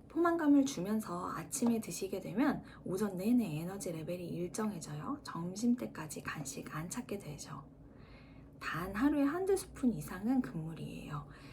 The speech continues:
칼로리가 높고 포화지방이 육십 프로 이상으로 많기 때문에 항상 적당히 꾸준히 복용하시는 것이 원칙입니다.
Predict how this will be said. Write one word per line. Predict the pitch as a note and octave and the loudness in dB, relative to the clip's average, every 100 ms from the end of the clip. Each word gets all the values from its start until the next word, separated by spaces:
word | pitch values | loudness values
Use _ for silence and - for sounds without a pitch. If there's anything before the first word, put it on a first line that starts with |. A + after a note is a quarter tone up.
| - - | -18 -6
칼로리가 | D4+ D#4 C#4+ B3+ B3+ | 0 2 4 4 2
높고 | D3+ - - E3 F3+ B3+ C#4 | 0 -6 -8 -2 2 2 2
포화지방이 | E4+ E4+ D4 A#3+ G#3+ G3+ F3 | 4 4 2 0 -2 -6 -6
육십 | D#3+ - - | -4 -6 -4
프로 | A3 G3+ | -2 0
이상으로 | D3+ E3+ E3+ E3+ | -2 -6 -6 -6
많기 | D#3 D3+ D#3+ - - | -4 -6 -6 -10 -8
때문에 | D3+ D3+ F#3+ D4 B3+ - - - | -6 -4 2 4 4 2 -14 -14
항상 | - G#3+ G#3 - F#3 - | -4 0 0 -2 -8 -10
적당히 | - C#3+ - E3+ D#3 F#3 C#4+ - | -8 -10 -8 -8 -4 2 2 0
꾸준히 | C#4 C4 G3+ F3 G3 B3+ F4 - | -4 -4 -6 -6 0 0 0 -8
복용하시는 | - D#3 D3+ D#3+ G3+ - F3+ | -14 -8 -6 -6 -8 -8 -8
것이 | D#3 D3+ - | -8 -8 -2
원칙입니다. | D4 D#3+ C#3+ C#3+ - - - - | -2 -2 -4 -6 -10 -12 -12 -14